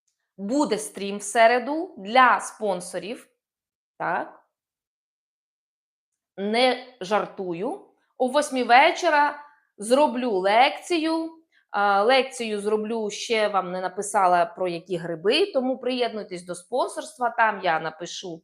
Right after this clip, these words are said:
а, анонс, що це буде за лекція. Сьогодні я до, а, ночі, може, до рана залишу,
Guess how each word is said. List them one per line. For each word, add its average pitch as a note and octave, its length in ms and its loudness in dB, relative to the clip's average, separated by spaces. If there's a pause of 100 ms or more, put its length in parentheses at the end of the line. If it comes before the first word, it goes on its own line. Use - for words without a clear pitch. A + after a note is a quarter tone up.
(440)
а, - 100 -6
анонс, G#3 800 0 (140)
що - 220 -8
це F#3+ 140 -10
буде E3 260 -8
за E3+ 180 2
лекція. A#3+ 800 -2 (380)
Сьогодні D#4 720 0
я C#4 540 4
до, C4 160 2
а, F#3+ 640 2
ночі, C#4+ 800 -2
може, B3 240 -2
до F#3 120 -2
рана C#4 340 2
залишу, B3 440 -4